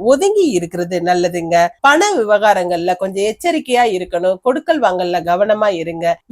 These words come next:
யாரையும் நம்பி ஜாமீன் கையெழுத்தெல்லாம் போடாதீங்க. நீல நிற ஆடை உங்களுக்கு சிறப்பை கொடுக்கும். பூர நட்சத்திரக்காரங்க மகாலட்சுமி வழிபாடு செஞ்சு காரியங்களை தொடங்குறது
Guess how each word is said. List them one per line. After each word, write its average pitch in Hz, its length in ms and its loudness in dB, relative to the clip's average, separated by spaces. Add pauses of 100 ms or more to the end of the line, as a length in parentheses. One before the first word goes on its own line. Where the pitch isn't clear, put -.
யாரையும் 311 480 4
நம்பி 185 280 -2 (220)
ஜாமீன் 269 400 2
கையெழுத்தெல்லாம் 180 680 -2
போடாதீங்க. 170 600 0 (120)
நீல 370 340 2
நிற 277 200 4
ஆடை 175 240 2
உங்களுக்கு 165 460 -4
சிறப்பை 214 400 0
கொடுக்கும். 170 360 -4 (200)
பூர 415 340 4
நட்சத்திரக்காரங்க 180 880 0 (160)
மகாலட்சுமி 339 640 2
வழிபாடு 185 400 0 (140)
செஞ்சு 180 300 -2 (240)
காரியங்களை 277 540 4
தொடங்குறது 165 460 -2